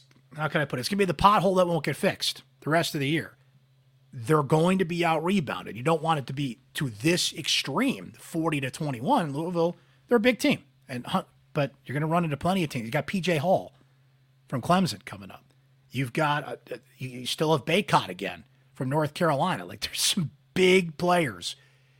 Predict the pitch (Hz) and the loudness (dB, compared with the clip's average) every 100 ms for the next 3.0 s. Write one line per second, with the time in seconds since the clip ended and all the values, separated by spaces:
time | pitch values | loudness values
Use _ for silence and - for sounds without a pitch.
0 | _ - 160 131 175 180 170 143 151 196 | _ -4 -2 0 0 0 -4 -4 -2 -2
1 | 208 208 190 151 - _ _ - 165 - | -2 -4 -4 -6 -10 _ _ -8 -8 -4
2 | 151 175 - 175 - 170 214 143 95 - | -4 -2 0 -2 -2 0 0 -2 -4 -10